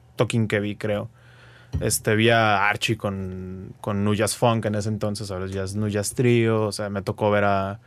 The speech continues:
a los Smoke Rings con Moni Zuluaga, me tocó ver a Natalie Brooke tocando el, el, el clari con esta onda que traía de Kles-,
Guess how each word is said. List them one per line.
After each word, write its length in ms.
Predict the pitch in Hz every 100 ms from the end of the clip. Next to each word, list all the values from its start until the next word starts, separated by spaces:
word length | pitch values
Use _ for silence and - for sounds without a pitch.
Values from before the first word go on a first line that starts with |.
| - - - - - - _
a 200 | 107 101
los 140 | 104 101
Smoke 260 | 117 107 104
Rings 240 | 107 107
con 140 | - 101
Moni 220 | 104 104
Zuluaga, 920 | 92 95 92 98 98 101 95 92 92 92
me 100 | 101
tocó 260 | 110 113
ver 140 | 120 117
a 60 |
Natalie 380 | 117 117 123 113
Brooke 360 | 101 110 117 117
tocando 360 | 117 110 110 113
el, 240 | 110 104
el, 580 | 104 101 101 98 98 - -
el 180 | 107 107
clari 480 | - 110 107 113 110
con 380 | 104 95 95 101 _ -
esta 220 | - 110
onda 160 | 107
que 80 | 113
traía 260 | 101 98 101
de 160 | 104
Kles-, 400 | - 107 107 120